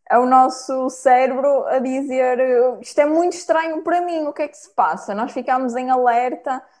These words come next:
de, "Tudo isto é novo, estou estressada." Não, é uma mudança de cada vez. E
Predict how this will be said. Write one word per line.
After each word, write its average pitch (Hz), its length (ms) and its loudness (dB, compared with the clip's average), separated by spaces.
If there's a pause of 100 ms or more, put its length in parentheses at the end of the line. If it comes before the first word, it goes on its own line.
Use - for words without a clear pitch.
(120)
de, 247 260 2
"Tudo 294 340 -2
isto 285 260 -8
é 240 100 -4
novo, 262 640 -2
estou 277 220 -4
estressada." 233 1160 -6 (500)
Não, 294 320 -8
é 123 180 -14 (180)
uma 254 260 -6
mudança 339 420 -12
de 311 60 -18
cada 330 260 -12
vez. 339 220 -10
E 208 180 -8